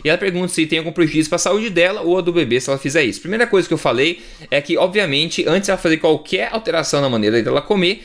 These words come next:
ela verifi-, é, consulte com um médico ou um profissional qualificado que possa sentar na frente dela, analisar a situação dela e realmente dar o aval, dar o sinal verde pra fazer qualquer alteração. Dito isso, eu fiz a pergunta, né, como essa alimentação, como essas filosofias que a gente tanto fala aqui no, no podcast, et cetera,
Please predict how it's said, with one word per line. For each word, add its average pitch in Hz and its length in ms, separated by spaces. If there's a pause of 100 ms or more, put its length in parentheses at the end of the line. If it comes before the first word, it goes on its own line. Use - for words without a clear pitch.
(120)
ela 180 220
verifi-, 160 380
é, 120 320 (260)
consulte 180 460
com 131 100
um 175 80
médico 156 380
ou 139 180
um 143 60
profissional 135 440
qualificado 147 540
que 156 80
possa 156 220
sentar 196 200
na 196 100
frente 185 220
dela, 143 300 (160)
analisar 135 380
a 185 40
situação 165 320
dela 123 240
e 135 40
realmente 131 260
dar 139 120
o 139 40
aval, 120 340
dar 131 60
o 123 60
sinal 139 260
verde 117 300
pra 135 100
fazer 117 220
qualquer 123 180
alteração. 123 540 (280)
Dito 185 320
isso, 175 400 (520)
eu - 80
fiz 185 120
a 196 60
pergunta, 170 420
né, 135 140
como 240 320
essa 220 240
alimentação, 180 500
como 185 160
essas 220 220
filosofias 160 520
que - 40
a 139 60
gente 139 160
tanto - 160
fala 135 260
aqui 127 140
no, 113 160
no 110 80
podcast, 123 640
et 95 80
cetera, 135 360